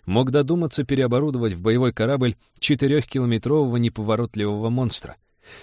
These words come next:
Корабли такого класса годились только на роль транспортов, но никак не боевых десантных. Вдобавок, корабельный вариант чудовища Франкенштейна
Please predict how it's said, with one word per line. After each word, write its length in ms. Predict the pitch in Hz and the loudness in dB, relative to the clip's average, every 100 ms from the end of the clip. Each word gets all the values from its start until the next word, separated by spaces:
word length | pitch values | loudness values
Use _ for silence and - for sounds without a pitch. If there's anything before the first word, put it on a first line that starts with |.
| - | -4
Корабли 340 | - 110 127 | 2 4 4
такого 380 | 127 117 123 107 | 2 2 2 0
класса 360 | - 120 113 101 | 2 2 2 0
годились 400 | 104 110 104 - | 0 2 0 -2
только 300 | 104 101 98 | -4 -2 -2
на 140 | 101 | 0
роль 160 | 110 104 | 0 0
транспортов, 680 | 110 120 - - - - - _ - _ | -2 -2 -2 -8 -14 -20 -20 _ -20 _
но 200 | 85 107 | 0 2
никак 460 | 135 127 117 98 110 | 4 2 0 0 0
не 100 | 101 | -2
боевых 380 | 92 85 85 | 0 0 -2
десантных. 640 | 78 87 98 80 - - - _ _ - | -4 -4 -4 -6 -10 -20 -20 _ _ -6
Вдобавок, 600 | 95 110 113 123 117 113 | 0 2 4 4 2 0
корабельный 520 | 113 107 120 117 107 | 0 0 2 2 2
вариант 320 | 107 117 107 | 2 0 -2
чудовища 560 | - 104 113 104 98 104 | -4 0 2 2 -2 -4
Франкенштейна 920 | - 107 95 92 92 - 131 123 113 | -2 -4 -2 -4 -4 -2 0 0 -2